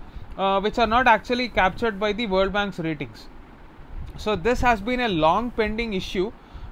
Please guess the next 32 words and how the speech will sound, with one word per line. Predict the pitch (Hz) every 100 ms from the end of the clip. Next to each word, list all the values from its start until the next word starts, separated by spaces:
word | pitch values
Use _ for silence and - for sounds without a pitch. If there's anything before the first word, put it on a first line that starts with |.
| -
not | 180 220
now. | 233 196 233 - - - -
Even, | 185 220 262 233 -
uh, | 196 196 196
when | 185 202 202
the |
government | 175 175 202 240 247
announced | 196 185 226 226 175
that | 214 202 - -
it | 190
has | 165 196 180
improved | 180 180 240 254
in | 233 220
its, | 220 -
uh, | 202 180 175
ease | 190 202
of | 220 185
doing | 196 202
business | 190 170 175 151
rankings, | 151 180 180 208 247 - - - - - - - - -
the | 190
opposition | 180 240 233 262 - 247 220 240 - - -
claimed | - 202 247 247
that | 214 214 190
this | 208
is | 220 175
not | 185 208 214 -
the, | 240 226 220 - - - -
uh, | 160 165
policy | 160 170 185 208 - 240
focus | 208 185 - 208 -
to, | 226